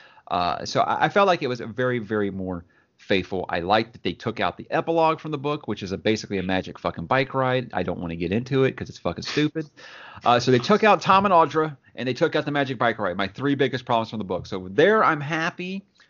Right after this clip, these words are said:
What I'm not happy so much about, and this is gonna make me sound like a fucking sadist, uh, is because the book has, like, a little bit more tragic of an end, is once Pennywise is dead and once they all start to leave Derry, they start forgetting everything again. In this, it makes it look like, oh, they're just gonna be best friends for the rest of their lives.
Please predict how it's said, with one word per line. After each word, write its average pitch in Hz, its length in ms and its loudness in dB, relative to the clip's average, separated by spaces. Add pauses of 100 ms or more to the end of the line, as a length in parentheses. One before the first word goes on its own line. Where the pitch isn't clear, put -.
(360)
What 143 240 0
I'm 156 160 0
not 185 280 0
happy 165 400 -2
so 147 160 -4
much 143 200 -4
about, 123 280 0
and 139 80 -4
this 131 80 -6
is - 60 -14
gonna 165 100 -4
make 151 120 -2
me 135 60 -4
sound 123 180 -2
like 123 140 -2
a 120 40 -8
fucking 113 300 -2
sadist, 123 600 0 (560)
uh, 110 300 6
is 107 160 2
because 107 680 0 (460)
the 151 60 -8
book 247 240 2
has, 214 180 4
like, 156 120 2
a 160 40 -2
little 147 200 2
bit 120 120 2
more 117 240 2
tragic 113 720 0
of 101 180 -2
an - 100 -6
end, 104 400 -4
is 95 400 -2
once 113 400 -4
Pennywise 107 480 0
is 92 100 -6
dead 98 280 2
and 90 100 -2
once 95 160 -2
they 104 80 -2
all 98 80 0
start 95 160 -6
to 87 60 -12
leave 92 180 -4
Derry, 90 220 2
they 90 80 0
start - 240 -4
forgetting 87 340 -2
everything 107 240 0
again. 127 400 0 (560)
In 104 160 2
this, 123 220 6
it 117 80 2
makes 107 180 2
it - 20 0
look 95 120 0
like, 92 160 0
oh, 127 220 6
they're 120 240 0
just 95 220 -4
gonna 104 120 0
be 107 100 0
best 104 260 2
friends 165 260 0
for - 100 -2
the 98 60 0
rest 104 180 2
of 113 40 -2
their 104 60 0
lives. 127 380 2